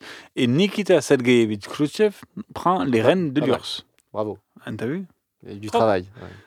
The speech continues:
Speaker 1: Ah, c'est plus facile à dire qu'à écrire, pour le coup.
Speaker 2: <laughs> C'est vrai.
Speaker 1: <laughs> Et donc, euh, il, Staline est mort le cinq mars mille neuf cent cinquante-trois, donc il, il a fallu un remplaçant. Et donc, c'est Khrouchtchev qui arrive, l'Ukrainien. Et donc, euh, pour avoir,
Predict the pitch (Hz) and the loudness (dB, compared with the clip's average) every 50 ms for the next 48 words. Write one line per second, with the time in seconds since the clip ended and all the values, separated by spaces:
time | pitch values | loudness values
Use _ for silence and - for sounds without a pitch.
0 | _ _ _ - - - - 165 170 165 151 - 175 165 147 143 160 151 - - | _ _ _ -16 -16 -6 -4 -2 -2 -2 0 2 4 4 4 4 2 2 2 0
1 | 135 117 - - 110 107 - - _ - - - - _ _ _ _ _ _ _ | -2 -2 -2 -6 -10 -12 -12 -14 _ -16 -16 -16 -18 _ _ _ _ _ _ _
2 | _ _ _ - - 101 - - - - - - - - 139 - _ _ _ _ | _ _ _ -20 -20 -20 -18 -16 -16 -14 -8 -4 -4 -4 -4 -6 _ _ _ _
3 | _ _ _ _ - - - 208 - - - - - - 143 127 131 127 117 - | _ _ _ _ -20 -18 -16 -16 -16 -16 -18 -12 -6 0 2 4 4 4 2 0
4 | 120 107 104 110 - - - - - _ _ _ _ - 127 110 104 104 104 104 | -4 -4 -4 -6 -8 -10 -12 -16 -20 _ _ _ _ -2 0 0 0 0 -2 -2
5 | 104 107 107 - - - 131 120 117 110 110 110 107 117 117 107 107 104 110 107 | -4 -4 -6 -8 -2 0 2 4 4 4 2 2 4 4 4 2 2 0 -4 -8
6 | - - 117 110 110 110 104 - - 113 107 113 - - 104 107 - 120 - - | -6 -6 -4 0 0 0 0 0 -4 -8 -8 -8 -10 -12 -12 -12 -12 -12 -12 -12
7 | - 120 - - 180 180 - _ _ _ _ _ - _ - 110 110 110 104 - | -12 -12 -12 -12 -14 -14 -14 _ _ _ _ _ -20 _ -8 -8 -8 -8 -8 -10
8 | 110 104 107 110 - - 113 110 - 107 98 98 95 98 104 110 110 - 143 139 | -12 -10 -10 -12 -10 -10 -10 -10 -10 -10 -10 -8 -8 -8 -8 -8 -8 -8 -8 -8
9 | - 175 - _ _ _ _ _ - - - - _ _ _ _ - - 123 117 | -10 -12 -14 _ _ _ _ _ -20 -20 -20 -20 _ _ _ _ -8 -2 0 0
10 | 117 110 107 - 101 - 151 160 - - 165 143 - - 151 160 - - - 110 | 0 0 -2 -6 -2 -2 -2 -2 0 0 0 2 4 4 4 4 2 0 -2 -2
11 | 104 107 - 139 - _ _ _ _ _ _ _ _ - 123 139 147 - - 120 | -2 -2 -4 -8 -12 _ _ _ _ _ _ _ _ -4 -2 -2 -2 0 -2 -2
12 | 104 101 110 156 185 _ _ _ _ - - - - _ _ - 127 117 113 110 | -2 -2 -2 -6 -8 _ _ _ _ -20 -20 -20 -20 _ _ -4 0 0 2 2
13 | 107 - 123 110 107 - 165 170 170 156 139 127 127 117 110 107 110 113 - - | 0 0 -4 -4 0 0 2 4 6 6 6 6 6 6 6 4 0 -4 -6 -10